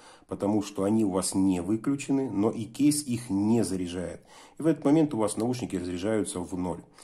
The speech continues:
И вот после этого у вас может случиться вот такой казус, который случился и у меня.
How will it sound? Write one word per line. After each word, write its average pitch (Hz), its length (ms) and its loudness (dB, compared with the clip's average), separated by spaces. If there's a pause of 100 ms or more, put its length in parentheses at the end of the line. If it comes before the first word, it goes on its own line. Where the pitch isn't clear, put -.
(200)
И 110 60 -6
вот 113 120 -4
после 131 280 -2
этого 110 220 -2
у - 20 -2
вас 120 200 -2
может 104 300 -4
случиться - 420 -10
вот 92 140 -10
такой 92 240 -6
казус, 120 340 -4
который 95 300 -10
случился - 540 -12
и 98 320 -10
у 101 80 -2
меня. 95 480 -2